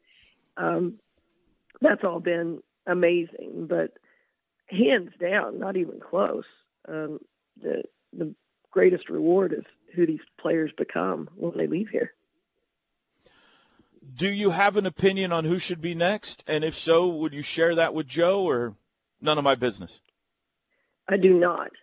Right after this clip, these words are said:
Speaker 1: have an opinion on who should be next. That is Joe Castiglione's forte. I started to say it's his happy place. I don't know if it's his happy place, but it's something that I, I think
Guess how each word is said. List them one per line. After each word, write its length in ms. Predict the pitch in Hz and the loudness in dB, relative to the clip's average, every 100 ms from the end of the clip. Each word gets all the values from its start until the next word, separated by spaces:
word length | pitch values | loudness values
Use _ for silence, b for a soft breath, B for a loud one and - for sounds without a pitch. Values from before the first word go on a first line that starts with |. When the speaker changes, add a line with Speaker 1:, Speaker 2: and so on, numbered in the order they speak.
| _ _ | _ _
Speaker 1:
have 140 | 175 165 | -10 -8
an 80 | |
opinion 420 | 160 - 151 - - | -8 -6 -6 -6 -4
on 140 | 180 | -4
who 140 | 165 | -4
should 200 | 151 - | -6 -8
be 100 | - | -8
next. 300 | - 50 - - - _ _ _ _ _ _ - | -6 -6 -8 -12 -20 _ _ _ _ _ _ -4
That 300 | 175 180 180 - | 0 2 0 -4
is 300 | 170 165 165 _ _ _ _ - | -4 -4 -8 _ _ _ _ -8
Joe 200 | 190 190 | -2 -2
Castiglione's 920 | - 170 - 175 170 170 170 170 160 - _ _ _ _ _ _ _ _ _ - | -4 -10 -2 0 2 2 2 0 -2 -8 _ _ _ _ _ _ _ _ _ -2
forte. 460 | 190 185 - - - | 2 4 2 -4 -2
I 120 | 175 | -2
started 260 | 175 247 240 | 0 0 0
to 140 | 220 | -4
say 60 | 190 | -8
it's 100 | 180 | -8
his 120 | 156 - | -12 -12
happy 240 | 170 185 | -10 -8
place. 200 | 185 185 180 | -6 -8 -4
I 40 | |
don't 140 | - 190 | -4 -4
know 60 | |
if 100 | 190 | -6
it's 120 | 175 | -6
his 120 | 160 156 | -6 -8
happy 320 | - 294 180 180 | -4 -2 -2 -4
place, 280 | 185 180 - | -2 -2 -4
but 200 | - 165 - | -8 -6 -4
it's 260 | 185 - - | -6 -6 -2
something 380 | 175 170 170 | -2 0 -2
that 160 | 165 156 | 0 2
I, 920 | 151 160 - _ _ _ _ _ - | 0 -2 -6 _ _ _ _ _ -4
I 60 | 160 | -2
think 380 | - 180 160 | 2 2 2